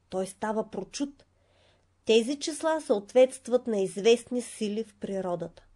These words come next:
Питам: какво разбрахте досега? Че в числата от едно до тридесет и едно се крият сили, с които човек може да разполага.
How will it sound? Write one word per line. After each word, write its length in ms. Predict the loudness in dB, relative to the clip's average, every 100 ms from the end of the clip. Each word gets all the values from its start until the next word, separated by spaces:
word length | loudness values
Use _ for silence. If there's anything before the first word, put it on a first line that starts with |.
| _ _ _ _ _ _ _ _ _
Питам: 360 | -4 -2 -4 -6 _ _ _ _ -16
какво 400 | -16 -6 0 4
разбрахте 640 | 2 2 2 2 2 -8
досега? 500 | -6 -8 -4 -2 -4 -6 -20 -20 -20 -20 -20 -14
Че 180 | -4 -2
в 60 | -2
числата 760 | -6 -4 2 4 4 4 2 0
от 240 | -6 -2
едно 360 | -2 0 2 2
до 120 | 2
тридесет 540 | 0 0 0 -2 -4
и 60 | -2
едно 300 | 0 2 0
се 140 | 0
крият 440 | -6 -2 4 4 2
сили, 480 | -10 -2 0 0 -8
с 100 | -6
които 340 | -2 -2 -4
човек 380 | -6 0 0 -2
може 440 | -2 4 4 4 -2
да 140 | -2
разполага. 600 | -2 -6 -6 -4 -4 -8